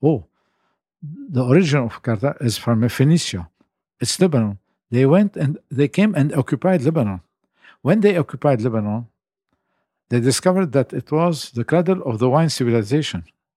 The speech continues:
This is why they built biggest temples they big-,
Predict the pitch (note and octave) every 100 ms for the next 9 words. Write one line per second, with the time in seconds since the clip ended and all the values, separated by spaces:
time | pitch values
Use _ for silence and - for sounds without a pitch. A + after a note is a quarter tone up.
0 | _ _ _ _ C#3+ E3 E3 D3 B2 G2+
1 | _ _ - B2+ A2+ F3+ E3 - _ _
2 | _ _ _ _ _ _ - A#2+ D3+ E3+
3 | E3 - - E3+ D3 C3 G2 C3 A2+ D#3